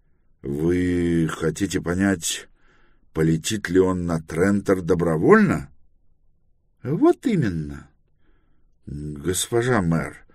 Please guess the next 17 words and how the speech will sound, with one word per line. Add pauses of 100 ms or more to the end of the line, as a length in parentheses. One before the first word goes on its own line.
(1120)
но
как
мне
знать,
что
ему
в
голову
взбредёт?" (960)
"Советник
Компор,
вы
были
близкими
друзьями
с
Тревейзом.